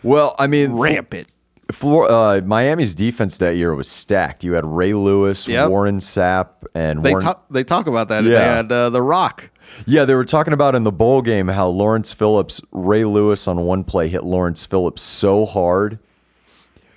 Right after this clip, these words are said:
Speaker 1: that when Lawrence Phillips got back up, he's like, "You're gonna have to drag me off the field today." And Ray Lewis turns to Warren Sapp and goes, "Oh, we're in trouble.
Speaker 2: <laughs> Yeah.
Speaker 1: We're in trouble."
Speaker 2: Yeah, no, it's, it's this era of these, this great defense in Florida, you're right.
Speaker 1: And,
Speaker 2: And
Speaker 1: uh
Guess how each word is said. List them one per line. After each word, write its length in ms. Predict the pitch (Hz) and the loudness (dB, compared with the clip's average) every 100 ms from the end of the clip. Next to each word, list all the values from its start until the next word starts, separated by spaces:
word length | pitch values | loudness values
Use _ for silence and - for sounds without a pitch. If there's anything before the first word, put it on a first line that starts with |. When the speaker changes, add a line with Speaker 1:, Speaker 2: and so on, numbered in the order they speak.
| _ | _
Speaker 1:
that 180 | 104 90 | -2 0
when 140 | 98 | 0
Lawrence 340 | 92 101 107 - | 0 0 -2 -2
Phillips 300 | 110 107 - | -2 -2 -2
got 240 | 104 85 | -2 0
back 260 | 95 95 98 | 0 0 0
up, 160 | 92 | -2
he's 120 | 95 82 | -2 -6
like, 120 | 80 | -2
"You're 120 | 123 | 0
gonna 100 | 139 | 0
have 80 | 98 | 0
to 80 | 85 | -4
drag 400 | 76 95 98 95 | -2 0 2 0
me 120 | 85 | -2
off 180 | 82 82 | -2 -2
the 100 | 76 | -8
field 320 | - 95 82 | -6 -2 -2
today." 300 | 82 82 87 | -2 0 0
And 140 | 82 87 | 0 0
Ray 160 | 92 | 0
Lewis 280 | 90 90 87 | 0 0 -2
turns 280 | - 85 80 | -4 -6 -4
to 80 | 85 | -4
Warren 300 | 80 85 80 | -2 -2 -2
Sapp 380 | - 85 80 85 | -2 -2 -2 -4
and 100 | 76 | -6
goes, 160 | 71 - | -4 -2
"Oh, 140 | 87 | -2
we're 160 | 76 76 | 0 -2
in 60 | |
trouble. 460 | 69 76 65 64 - - | -4 -6 -6 -8 -16 -12
Speaker 2:
<laughs> 100 | - | -6
Yeah. 320 | 127 147 117 | -2 -2 -2
Speaker 1:
We're 220 | 95 98 | 0 0
in 80 | 87 | 0
trouble." 460 | 82 80 73 67 92 | -2 -2 0 -4 -6
Speaker 2:
Yeah, 240 | 131 214 | -2 0
no, 240 | 151 196 147 | 0 0 0
it's, 240 | 131 - | -2 -8
it's 480 | - 131 131 - - _ - - _ - | -8 -6 -6 -10 -18 _ -20 -20 _ -8
this 240 | 123 139 - | -2 -2 -2
era 320 | 131 160 160 | 0 2 2
of 200 | 127 117 | 0 -2
these, 280 | 120 120 - - | -4 -6 -8 -6
this 220 | 123 - | -6 -6
great 400 | - 123 135 143 | -4 -2 -2 -4
defense 540 | 127 123 117 113 - | -6 -4 -4 -6 -10
in 280 | - 110 104 | -6 -6 -6
Florida, 440 | - 120 110 101 101 | -6 -4 -2 -2 -2
you're 120 | 104 | -2
right. 300 | 104 101 95 - - _ | -2 -2 -4 -12 -20 _
Speaker 1:
And, 280 | 113 107 110 | 0 2 2
Speaker 2:
And 20 | |
Speaker 1:
uh 240 | 90 85 | 0 0